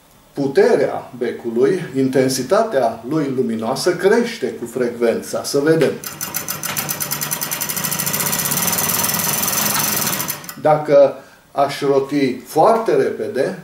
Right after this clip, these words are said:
poate că aș ajunge la o tensiune la care chiar s-ar arde, uh, filamentul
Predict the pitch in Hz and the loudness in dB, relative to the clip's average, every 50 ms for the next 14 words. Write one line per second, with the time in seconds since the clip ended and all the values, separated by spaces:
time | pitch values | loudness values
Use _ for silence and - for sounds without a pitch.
0 | - - - 156 156 156 - 165 160 151 - 151 151 160 165 - - - 147 151 | -10 -4 -2 0 0 0 -2 -4 -4 -2 -2 0 2 2 2 0 0 0 0 0
1 | 151 147 143 143 135 139 165 160 151 151 143 139 139 135 135 135 - 135 123 123 | 0 0 2 0 0 0 -2 -4 -2 0 4 6 6 6 6 4 2 -2 -2 -2
2 | - - 160 156 151 147 143 139 139 - 156 143 143 135 135 - 147 143 147 147 | -4 -6 -6 -4 -2 0 0 0 0 0 0 0 0 0 0 0 2 2 2 2
3 | 147 135 - - - - 147 143 143 143 - - 170 175 151 - 123 117 113 110 | 0 -2 -4 -4 -2 0 2 2 2 2 0 0 2 2 2 2 0 -4 -8 -8
4 | 104 107 - - - - - - - - - 117 113 110 110 104 - 127 120 120 | -10 -10 -10 -12 -16 -20 -20 -20 -20 -12 -6 -4 -2 -2 -2 -2 -2 -2 -2 0
5 | 120 139 143 139 135 135 135 131 131 123 - | 0 -2 -2 -2 -2 0 2 2 2 0 -2